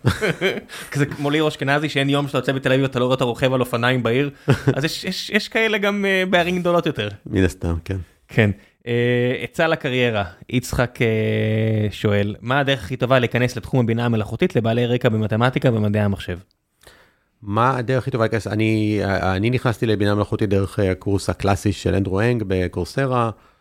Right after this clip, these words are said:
Speaker 2: אה, אבל אני מאמין בעומק, לא בלקרוא, אה, בלוג פוסט, כי זה לא עושה שום דבר, זה לקחת איזשהו קורס באיזשהו מקום. שוב, אני עשיתי את הקורסרה, כי זה היה מזמן וזה מה שהיה, יכול להיות שהיום יש טובים מזה.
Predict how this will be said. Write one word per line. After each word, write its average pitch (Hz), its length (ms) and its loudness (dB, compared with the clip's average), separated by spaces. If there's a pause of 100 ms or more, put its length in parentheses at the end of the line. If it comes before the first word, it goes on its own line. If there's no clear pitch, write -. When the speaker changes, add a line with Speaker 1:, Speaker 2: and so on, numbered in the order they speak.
(380)
Speaker 2:
אה, 87 280 0
אבל 90 240 0
אני 92 520 0
מאמין 95 320 0
בעומק, 95 360 0
לא 104 100 0
בלקרוא, 95 680 0
אה, 92 60 -2
בלוג 95 300 0
פוסט, - 260 -2
כי - 120 -8
זה 90 100 0
לא 90 60 2
עושה 90 200 -2
שום 92 140 -4
דבר, 120 360 0
זה 104 140 0
לקחת 101 420 -2
איזשהו 110 360 0
קורס 113 260 -2
באיזשהו 107 300 -2
מקום. 131 300 0
שוב, 98 160 -2
אני 95 120 2
עשיתי 98 260 -4
את - 80 -4
הקורסרה, 98 480 -2
כי 95 100 -6
זה 87 120 -2
היה 92 160 0
מזמן 95 460 2
וזה 87 160 0
מה 95 60 2
שהיה, 98 380 0 (140)
יכול 98 140 -4
להיות 110 100 -2
שהיום 101 180 2
יש 92 60 -4
טובים 113 240 -2
מזה. 127 220 0